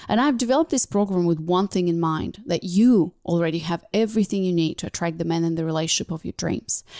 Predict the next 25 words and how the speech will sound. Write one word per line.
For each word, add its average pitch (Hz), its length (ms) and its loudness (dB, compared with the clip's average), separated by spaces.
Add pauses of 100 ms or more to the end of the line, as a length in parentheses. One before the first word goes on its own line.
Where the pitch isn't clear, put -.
(180)
You 185 120 4
don't 190 140 4
need 196 120 2
to 170 80 -4
change 208 400 2
who 226 100 0
you 202 180 4
are. 190 300 2
You 170 140 2
are 160 60 2
not 165 300 0
broken. 170 460 -2 (240)
You 185 160 4
just - 200 0
need 180 140 2
to 175 80 -6
make 170 180 0
a 170 60 -6
few 226 260 0
key 202 160 0
shifts, - 540 0 (100)
and 170 160 4
they 170 200 2
all 190 260 4
start - 380 -2